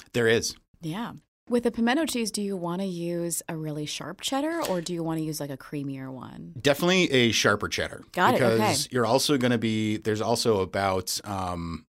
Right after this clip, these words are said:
Speaker 1: like, four or five ounces of cream cheese in there, which is gonna, you know, fold everything in. So,
Speaker 2: Oh.
Speaker 1: yeah.
Speaker 2: Does it matter if it's whipped cream cheese?
Speaker 1: Um, I just grab the cream cheese from the, uh, from the, from the little cooler there.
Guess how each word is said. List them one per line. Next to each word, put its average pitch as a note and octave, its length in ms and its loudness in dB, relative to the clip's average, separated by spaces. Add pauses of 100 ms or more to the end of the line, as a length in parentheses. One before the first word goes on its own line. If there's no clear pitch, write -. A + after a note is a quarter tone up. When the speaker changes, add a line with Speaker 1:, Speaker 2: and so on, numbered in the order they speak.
Speaker 1:
like, F#2 160 -12 (340)
four A#2 460 2
or G2+ 60 4
five G#2 280 2
ounces G2 640 -4
of F#2 340 -8
cream E3 260 0
cheese F2 320 -4
in D#2+ 140 -10
there, D#2+ 360 -8
which - 200 -10
is F2 100 -10
gonna, E2 360 -6 (420)
you G#2 80 -10
know, D#2 180 -10 (100)
fold D#2 200 -8
everything E2 340 -12
in. - 220 -16
So, - 160 -6
Speaker 2:
Oh. B3 400 -2 (160)
Speaker 1:
yeah. F#2+ 220 0 (200)
Speaker 2:
Does A3+ 160 2
it G3+ 80 0
matter G3 220 2
if G3 100 -6
it's F3+ 140 -8
whipped E3+ 240 -4
cream G#3+ 260 -4
cheese? G3 760 -4 (200)
Speaker 1:
Um, B2+ 400 4
I C3 120 2
just G3+ 220 2
grab A2+ 280 6
the G#2+ 60 -4
cream A2 260 0
cheese G2 360 -2
from F#2+ 300 -2
the, F2 240 -4
uh, D#2 260 -4 (380)
from F2+ 220 -6
the, D#2+ 260 -10 (280)
from F#2 180 -12
the D#2+ 120 -14 (260)
little F2+ 240 -16
cooler G2 360 -8
there. D#2+ 220 -14